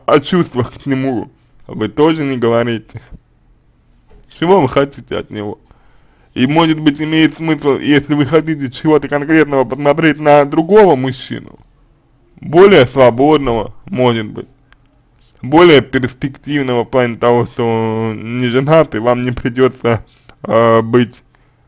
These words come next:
ска-, скажем так, ну, не единственной в его жизни. То есть ва-, вам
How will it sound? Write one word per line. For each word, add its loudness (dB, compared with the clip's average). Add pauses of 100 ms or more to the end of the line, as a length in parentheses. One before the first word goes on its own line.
(160)
ска-, 0
скажем 0
так, 0 (1000)
ну, 0 (380)
не 2
единственной 2
в -4
его 2
жизни. -2 (460)
То -6
есть -6
ва-, 4
вам 0